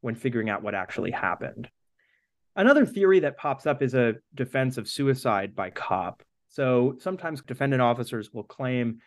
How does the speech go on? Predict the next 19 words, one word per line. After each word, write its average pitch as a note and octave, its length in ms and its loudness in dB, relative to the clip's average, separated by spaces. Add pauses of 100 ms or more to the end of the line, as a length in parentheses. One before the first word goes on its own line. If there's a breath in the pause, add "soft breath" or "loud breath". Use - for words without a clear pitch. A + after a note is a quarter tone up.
(160 loud breath)
that B2+ 120 -4
the B2+ 80 0
plaintiff C3+ 360 -2
intended A#2 680 0 (340)
to B2 100 -8
sort A#2+ 120 -6
of G#2+ 140 -6
goad A#2+ 300 4
the A#2 100 2
officer G2+ 480 -2
into F#2+ 180 -12
killing G2+ 420 -10
them. E2+ 380 -18 (320)
So A2 640 0
their A2+ 360 2
past - 720 -4 (240)
encounters B2 580 -2
with A#2 160 -6
police B2+ 540 -2